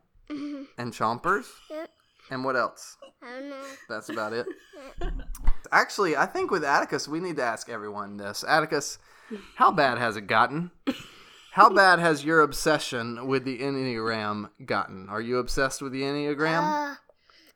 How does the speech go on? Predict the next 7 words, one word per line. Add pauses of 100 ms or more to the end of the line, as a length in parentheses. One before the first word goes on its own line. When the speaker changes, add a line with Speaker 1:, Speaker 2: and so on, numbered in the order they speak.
(120)
Speaker 1:
I
get, (200)
I (300)
get (220)
really, (220)
really,
really.